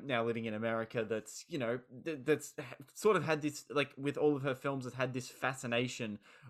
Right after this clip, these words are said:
with, like, these, like, with this sort of area of America and the people that inhabit it. And, you know, although, yeah, Nomadland doesn't quite do it for me, like, I'm more than happy for her to win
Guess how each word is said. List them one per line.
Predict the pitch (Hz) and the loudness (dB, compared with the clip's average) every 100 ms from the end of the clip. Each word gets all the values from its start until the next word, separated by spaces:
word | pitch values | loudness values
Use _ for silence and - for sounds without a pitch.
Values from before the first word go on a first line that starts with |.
| - | -6
with, | 117 127 123 | -2 -2 2
like, | 113 110 | 2 2
these, | 117 117 107 - 120 | -2 -2 -2 -8 -2
like, | 120 101 | 0 0
with | 113 113 - | -2 -6 -2
this | 127 | -4
sort | - 123 117 | 0 2 2
of | 107 | 0
area | 120 117 120 | 0 2 2
of | 117 110 | 0 -2
America | 107 110 113 - 110 | -4 -2 -2 -2 -6
and | 104 | -6
the | 107 | -6
people | 123 117 113 | -4 -4 -2
that | 107 101 | -2 -4
inhabit | 98 117 117 117 104 | -4 -2 -2 0 -2
it. | 101 - - - _ - | -4 -6 -20 -20 _ -4
And, | 117 120 120 120 - _ - | 0 2 0 -6 -8 _ -2
you | 147 | 2
know, | 123 - | 2 6
although, | 156 151 147 | 6 8 8
yeah, | 135 127 | 6 2
Nomadland | 107 139 131 123 120 113 | 2 0 2 2 0 2
doesn't | 117 120 - | 0 -2 -4
quite | 123 113 - | 0 0 0
do | 123 117 | 0 0
it | - | 0
for | 117 | -2
me, | 117 117 | 2 2
like, | 110 110 113 | 4 2 2
I'm | 113 113 113 113 | 2 2 2 -2
more | 127 123 | 2 2
than | 117 | 2
happy | 113 110 110 | -2 -6 -6
for | 107 110 | -6 -4
her | 107 104 | -2 -2
to | - 110 104 - | -4 -6 -6 -6
win | 113 107 101 | -4 -4 -4